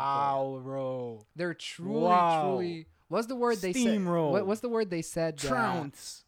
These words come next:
Speaker 1: no, no, France versus, uh, Germany about, uh, Pogba. Il régale.
Speaker 2: <laughs> Yeah.
Speaker 1: Yeah. Ils ont régalé Danemark.
Speaker 2: <laughs> Truly.
Speaker 1: Truly.
Speaker 2: Four one, bro. Damn.
Speaker 1: So,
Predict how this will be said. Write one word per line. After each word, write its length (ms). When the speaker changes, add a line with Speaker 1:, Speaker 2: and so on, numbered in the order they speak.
Speaker 1:
no, 140
no, 80
France 640
versus, 380
uh, 580
Germany 360
about, 380
uh, 540
Pogba. 460
Il 80
régale. 440
Speaker 2:
<laughs> 0
Yeah. 380
Speaker 1:
Yeah. 320
Ils 100
ont 120
régalé 400
Danemark. 540
Speaker 2:
<laughs> 0
Truly. 440
Speaker 1:
Truly. 340
Speaker 2:
Four 340
one, 260
bro. 140
Damn. 240
Speaker 1:
So, 500